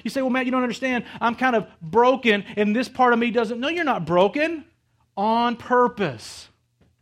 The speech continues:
Everything about who you are and how God has created you and made you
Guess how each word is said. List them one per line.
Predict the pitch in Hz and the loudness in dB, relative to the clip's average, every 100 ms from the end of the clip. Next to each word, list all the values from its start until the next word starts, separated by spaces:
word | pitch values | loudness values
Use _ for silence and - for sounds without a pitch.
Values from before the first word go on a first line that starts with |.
| _ _ - - | _ _ -12 -2
Everything | 240 302 285 269 | 0 0 -2 0
about | 247 180 226 220 | 0 2 0 -2
who | 170 247 240 | -4 -2 -2
you | 214 226 208 | -2 -2 2
are | 214 196 | 4 4
and | 175 | 2
how | 208 | -2
God | 196 220 220 | -2 -2 -2
has | 196 | -4
created | - 220 214 226 226 180 | -4 -2 0 0 -2 -2
you | 202 | -4
and | 185 | -2
made | 202 233 196 | -2 -2 -2
you | 175 160 | -6 -6